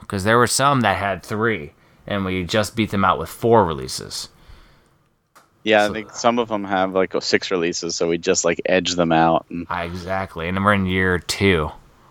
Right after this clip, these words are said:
Speaker 2: Yeah.
Speaker 1: <laughs> We're in
Speaker 2: We're
Speaker 1: year
Speaker 2: about
Speaker 1: two.
Speaker 2: to, we're, we're about to hit our second announced anniversary.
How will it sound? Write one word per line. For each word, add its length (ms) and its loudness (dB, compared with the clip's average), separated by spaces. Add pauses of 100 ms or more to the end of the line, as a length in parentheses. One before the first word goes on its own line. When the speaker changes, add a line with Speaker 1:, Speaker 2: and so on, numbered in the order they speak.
(520)
Speaker 2:
Yeah. 220 4 (360)
Speaker 1:
<laughs> 100 2 (1040)
We're 140 2
in 120 2
Speaker 2:
We're 80 2
Speaker 1:
year 80 4
Speaker 2:
about 220 2
Speaker 1:
two. 100 -6
Speaker 2:
to, 60 -10 (800)
we're, 240 4
we're 100 4
about 240 2
to 80 4
hit 160 4
our 80 4
second 500 -2
announced 640 2
anniversary. 800 0